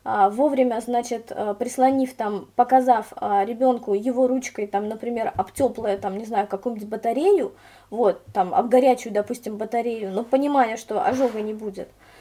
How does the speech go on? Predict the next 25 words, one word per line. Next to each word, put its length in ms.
и 340
объяснит, 500
что 160
вот, 160
понимаешь, 360
а 40
вот 140
там 180
еще 340
хуже, 480
там 180
еще 260
горячее, 680
то 60
есть 120
туда 220
нельзя. 480
То 80
есть 100
он 140
объясняет, 600
почему, 440
его 200
задача 460
заботливый. 880